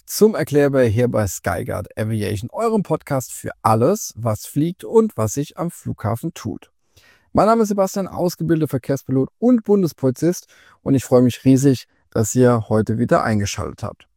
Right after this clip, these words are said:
Heute tauchen wir in ein Thema ein, das viele von euch vielleicht schon mal beschäftigt hat. Die Rolle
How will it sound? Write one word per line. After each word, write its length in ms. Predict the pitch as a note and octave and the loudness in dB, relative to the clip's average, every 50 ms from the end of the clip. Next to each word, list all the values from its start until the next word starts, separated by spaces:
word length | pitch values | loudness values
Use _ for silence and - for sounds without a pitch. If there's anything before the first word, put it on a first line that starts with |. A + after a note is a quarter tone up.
| _ _ _ _ - - - _ _ _ _ _ _ - | _ _ _ _ -20 -20 -20 _ _ _ _ _ _ 2
Heute 260 | - E3+ F#3+ A#3 A3 | 2 4 4 4 2
tauchen 400 | - - E3 D#3 F3 F3+ F#3 F#3 | 0 2 2 2 2 2 0 0
wir 140 | F3 E3+ - | -2 -2 -2
in 160 | - D3 C#3+ | -2 -4 -4
ein 420 | - - A#2 A2+ A#2 A#2 G#2 - - - | -4 -2 -2 -2 -2 -2 -4 -6 -12 -10
Thema 420 | - - C3 C3+ D3 E3 F3 F3 | -4 -2 0 0 2 0 0 -2
ein, 340 | F3 F3+ F#3 F#3 F#3+ F3 C#3+ | -2 -2 -2 -2 -2 -2 0
das 320 | A#2+ A#2+ B2 A#2+ - - C3+ | 0 0 0 -2 -4 -10 -14
viele 360 | - - - - F#3 G3 F3+ | -14 -12 -8 -4 -2 0 0
von 180 | - - C#3 C3 | -2 -2 -6 -6
euch 280 | - A2+ A#2 B2+ A#2+ | -4 -2 -2 -4 -4
vielleicht 340 | - - A#2+ A#2 A#2 A#2 - | -4 -4 -2 -2 -2 -2 -4
schon 340 | - - B2 A#2 A#2 A#2 A#2 | -4 -4 -2 0 0 0 0
mal 380 | A#2 A2+ A2+ A2+ A2+ A2+ A2+ A2 | 0 0 0 0 0 0 -2 -2
beschäftigt 540 | - A2+ - - G2+ - - - - - | -4 -6 -4 -4 -6 -6 -6 -12 -14 -14
hat. 200 | - - - _ _ _ _ _ _ _ _ _ _ _ _ _ _ _ | -16 -18 -18 _ _ _ _ _ _ _ _ _ _ _ _ _ _ _
Die 80 | - G#2 | -8 -2
Rolle 460 | F#2+ G#2+ A#2 C3 D3 D#3 D#3+ E3 | 2 4 4 6 6 4 2 0